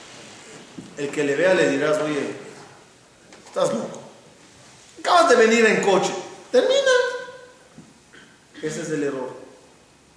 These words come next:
La mejoría es avanzar en un punto, aunque en el otro todavía le falle. El Yetzer Hara, ¿qué te dice? El Yetzer Hara, ¿qué te dice?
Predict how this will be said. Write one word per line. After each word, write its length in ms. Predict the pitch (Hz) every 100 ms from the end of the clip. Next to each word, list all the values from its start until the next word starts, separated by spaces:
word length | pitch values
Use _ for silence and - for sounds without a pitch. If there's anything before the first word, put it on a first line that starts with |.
| _ - - -
La 260 | 180 185
mejoría 800 | 190 196 190 196 202 247 254 262
es 640 | 240 214 185 - - - - - - - - - - - - - - -
avanzar 760 | 190 214 226 226 226 277 294 277
en 80 | 277
un 240 | 262 220
punto, 400 | 269 285 285 285
aunque 680 | 330 330 196 196 214 202 196
en 140 | 196 185
el 180 | 175 196
otro 320 | 226 233 220
todavía 420 | 190 175 185 185
le 120 | 151
falle. 340 | 147 156 139 117 - - - - - - _ - - - - -
El 260 | 214 220 233
Yetzer 400 | 294 302 285 262
Hara, 260 | 247 254
¿qué 120 | 254 247
te 160 | 240
dice? 500 | 202 - - - - - - - -
El 120 | 170
Yetzer 280 | 262 285 262
Hara, 100 | 262
¿qué 80 | 254
te 120 | 233
dice? 260 | 196 -